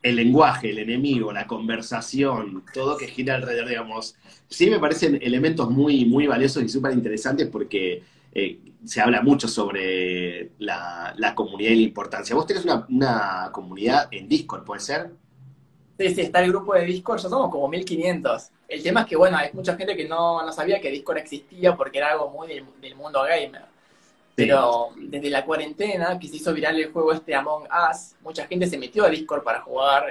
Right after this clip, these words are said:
Speaker 2: y, bueno, comunicarse con sus amigos para jugar este juego.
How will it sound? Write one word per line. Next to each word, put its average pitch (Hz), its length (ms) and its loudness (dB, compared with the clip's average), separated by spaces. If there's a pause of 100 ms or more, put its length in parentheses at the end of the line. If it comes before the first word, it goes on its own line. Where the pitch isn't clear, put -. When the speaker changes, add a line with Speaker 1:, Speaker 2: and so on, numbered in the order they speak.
Speaker 2:
y, 120 80 -18
bueno, 131 280 -8
comunicarse 135 540 -6
con 131 140 -14
sus 147 100 -14
amigos 165 460 -4 (380)
para 120 160 0
jugar 139 200 4
este 147 160 -6
juego. 175 400 4